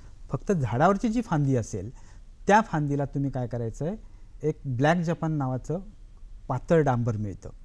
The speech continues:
हे पातळ डांबर ब्रशच्या साहाय्याने तुमचा जो कट एंड आहे झाडाचा, फ-, फांदीचा, त्या कट एंडला प्लस खालच्या बाजूला असं तुम्ही ते पेस्ट करायचं आहे. मग पेस्ट करताना पेस्ट करा, अ,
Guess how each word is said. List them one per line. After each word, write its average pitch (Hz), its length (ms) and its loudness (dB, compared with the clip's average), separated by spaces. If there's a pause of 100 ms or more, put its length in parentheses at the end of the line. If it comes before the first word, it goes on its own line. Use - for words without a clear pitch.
(500)
हे 170 140 2
पातळ 147 560 -4
डांबर 135 340 0 (240)
ब्रशच्या 143 440 0
साहाय्याने 120 440 -2 (560)
तुमचा 127 200 -2
जो 131 120 -2
कट 160 260 4 (140)
एंड 139 200 4
आहे 101 260 -4 (260)
झाडाचा, 98 380 -8 (260)
फ-, 131 200 -4
फांदीचा, 117 400 -2 (340)
त्या - 180 -4
कट 160 160 6 (100)
एंडला 143 380 4 (180)
प्लस 190 260 2
खालच्या 143 280 4
बाजूला 117 340 0 (340)
असं 135 180 -4
तुम्ही 139 220 2
ते 165 260 -2 (300)
पेस्ट 190 260 4
करायचं - 380 -2
आहे. - 120 -18 (460)
मग 156 100 0 (140)
पेस्ट - 280 0
करताना 160 440 0 (180)
पेस्ट 160 220 0
करा, 160 240 6 (300)
अ, 139 320 -2